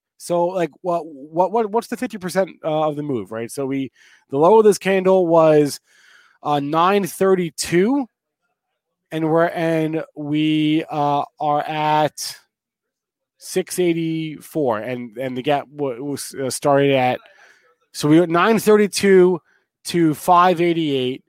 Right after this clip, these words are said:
uh, and we're at six eighty-four. So we're not quite fifty percent of the move of, of the way there yet. But if we can, if we can get there, pretty sure that coincides with the, uh, fifty-day moving average right there on the screen. So if we can get to that fifty-day,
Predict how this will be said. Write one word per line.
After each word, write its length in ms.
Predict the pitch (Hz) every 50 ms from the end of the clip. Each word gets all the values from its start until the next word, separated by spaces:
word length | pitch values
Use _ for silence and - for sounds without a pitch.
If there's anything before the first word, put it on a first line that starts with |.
| _ _ _ _ _ _ _ _ _ _ _ _ _ _ -
uh, 300 | 123 123 123 123 123 120
and 180 | 139 131 131 127
we're 140 | 131 127
at 80 | 120 -
six 320 | - - 151 - - -
eighty-four. 540 | 143 135 131 131 - - - 120 117 113 113
So 140 | - - 170
we're 120 | 202 240
not 220 | 247 302 311 - -
quite 260 | - 269 262 240 -
fifty 160 | 262 214 240
percent 280 | 190 196 175 208 202 190 185
of 80 | 170
the 80 | 175 170
move 320 | 175 175 170 147 135 - - - 151
of, 160 | 151 147 151 _ _ -
of 120 | 165 151
the 40 | 156
way 140 | 160 160 151
there 180 | 156 156 139
yet. 340 | 135 147 202 226 202 - - _ _ _ _ _ _ _ _ _ _ _ _ _ _ _
But 100 | - 165
if 120 | 175 175 160
we 60 | 196
can, 160 | 180 185 185
if 220 | 208 202 190 170 156
we 100 | 190 175
can 120 | 165 160
get 260 | 143 185 226 254 -
there, 160 | - 185 175 160
pretty 160 | - 254 233
sure 120 | - 247
that 120 | 202 170 -
coincides 580 | - 170 170 160 147 - 160 156 151 143 127
with 140 | 139 135 _
the, 160 | - 127 127 123
uh, 200 | 117 107 101 90 _ _ _ _ _ _ _ _ _ _
fifty-day 480 | - - 165 151 - 139 127 135 131
moving 260 | 127 123 113 117 113
average 300 | 113 113 113 104 101 -
right 160 | 101 98 92 -
there 180 | 101 95 92 92
on 80 | 92
the 60 | 92
screen. 360 | - - - 101 95 98 92 92
So 160 | - 123 123
if 60 | 123
we 80 | 175 -
can 80 | 240
get 120 | 247 277 262
to 60 | 247
that 160 | 277 240 -
fifty-day, 580 | - 254 - 202 196 233 262 247 220 190 170